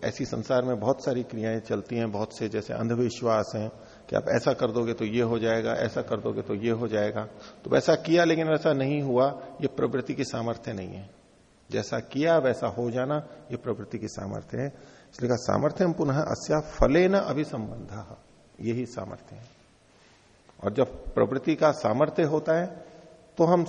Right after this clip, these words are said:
कह देते हैं कि जो हमने जाना था वो ठीक जाना था, और जिससे जाना था वो भी ठीक जाना था।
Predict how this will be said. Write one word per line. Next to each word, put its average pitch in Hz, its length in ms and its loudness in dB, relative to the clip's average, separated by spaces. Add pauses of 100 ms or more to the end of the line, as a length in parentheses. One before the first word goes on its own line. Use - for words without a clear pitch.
(140)
कह 120 120 6
देते 131 240 0
हैं 165 80 0
कि 175 80 0
जो 165 120 4
हमने 160 260 2
जाना 123 360 4
था 165 120 2
वो 151 120 2
ठीक 139 200 -2
जाना 101 280 -4
था, 110 200 -16 (840)
और 110 200 -2
जिससे 190 600 2
जाना 156 320 2
था 175 480 -2
वो 127 80 2
भी 123 100 -2
ठीक - 220 -6
जाना 104 240 -10
था। 117 180 -20